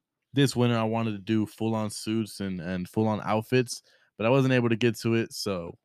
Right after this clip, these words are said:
this is our second piece this time, but understand that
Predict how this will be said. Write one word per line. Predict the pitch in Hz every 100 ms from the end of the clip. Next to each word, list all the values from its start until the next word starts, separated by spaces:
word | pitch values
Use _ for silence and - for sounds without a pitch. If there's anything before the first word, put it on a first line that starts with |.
| _
this | 127
is | 135
our | 113
second | 127 123 113
piece | 127 135
this | - 131
time, | - 135 131
but | 107 87
understand | 117 107 113 110 104
that | 98